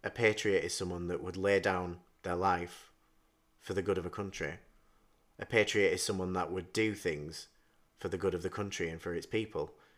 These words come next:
For example, if there's a deadly virus floating around, and someone says, "You might have to go into isolation for a couple of weeks,"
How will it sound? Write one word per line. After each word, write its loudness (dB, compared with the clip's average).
For 4
example, 0
if -10
there's -2
a -2
deadly 6
virus 8
floating -2
around, -8
and -4
someone -2
says, 0
"You -4
might 2
have -6
to -6
go 0
into -4
isolation 0
for -10
a -6
couple -10
of -12
weeks," -8